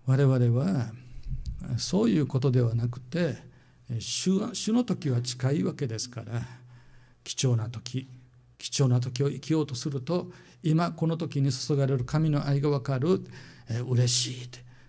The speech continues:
楽しいって、喜ぶ、こういう状態になっている時に、もう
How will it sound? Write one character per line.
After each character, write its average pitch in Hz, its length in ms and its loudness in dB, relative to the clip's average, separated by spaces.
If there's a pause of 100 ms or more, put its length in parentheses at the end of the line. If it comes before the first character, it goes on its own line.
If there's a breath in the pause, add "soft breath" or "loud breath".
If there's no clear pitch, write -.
(160)
楽 170 240 -4
し 175 300 0
い - 20 -10
っ - 20 -16
て、 - 140 -20 (480 soft breath)
喜 120 120 -4 (280)
ぶ、 190 220 -2 (240)
こ - 160 -2
う 226 60 0
い 208 40 2
う 135 160 2
状 135 240 2
態 131 140 0
に 131 60 4
な 139 80 2
っ - 20 -4
て 139 160 -4
い - 20 0
る 139 120 -4
時 127 260 -4
に、 165 400 2 (480 loud breath)
も 180 360 4
う - 20 -18